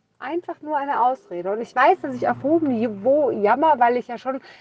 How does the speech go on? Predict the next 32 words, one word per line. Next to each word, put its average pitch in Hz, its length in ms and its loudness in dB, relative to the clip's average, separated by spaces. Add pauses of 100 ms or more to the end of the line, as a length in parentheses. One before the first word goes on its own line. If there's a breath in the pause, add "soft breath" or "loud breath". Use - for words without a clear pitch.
(120 loud breath)
recht 226 260 -8
schlank 269 380 -2
bin. 233 160 -4
Das 214 160 0
ist - 160 -14
es - 160 -16
ja 170 120 -8
gar - 260 -12
nicht. 214 260 -10
Aber, 247 240 2 (400 loud breath)
weißt 262 280 0
du, - 40 -8
ich - 240 -10
könnte 190 300 -10
auch 185 80 -12
ein 220 100 -12
paar 233 220 -6
Muskeln 277 480 -10
mehr 359 240 -4
haben. 180 240 -14 (120)
So 185 180 -12
ist - 180 -20
es - 140 -20
nicht. 262 340 -8
Oder 190 200 -6
zumindest 214 380 -6
so, 226 140 -4
dass 220 160 -4
man 226 180 -6
sie 247 80 -4
mehr 254 240 -2
sieht. 220 320 -10